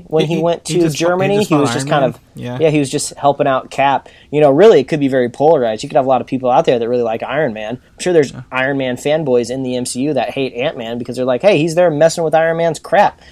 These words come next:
Speaker 2: Yeah.
Speaker 1: Uh, <laughs> so
Speaker 2: Yeah, everyone's got a side. Everyone's got a side in there. Um, also, I lo-, one of my favorite running gags, Mike, is the close-up magic tricks.
Speaker 1: <laughs>
Speaker 2: What
Speaker 1: Close-up magic.
Speaker 2: Close-up magic. How do you do that? Everyone's like, "How do you do that?" And then they had the, um,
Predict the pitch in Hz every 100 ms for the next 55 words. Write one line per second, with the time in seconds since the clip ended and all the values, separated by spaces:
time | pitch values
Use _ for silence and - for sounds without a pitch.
0 | - - - 131 117 113 113 110 - -
1 | 175 - 151 143 156 190 185 160 147 131
2 | 120 107 104 123 139 139 127 123 117 123
3 | 107 107 110 110 _ - _ _ 151 156
4 | 156 151 - 160 220 226 202 170 214 240
5 | - 156 151 165 156 147 165 147 127 123
6 | 117 113 110 117 113 127 117 117 113 113
7 | - - 139 - 117 117 113 107 - -
8 | - - - - - - 151 - 143 120
9 | 127 - - _ _ - - 151 - 160
10 | - 127 - 139 - - - 151 160 131
11 | 131 123 139 196 208 190 160 226 196 -
12 | 143 160 175 156 147 175 175 143 151 131
13 | 147 147 151 151 139 127 120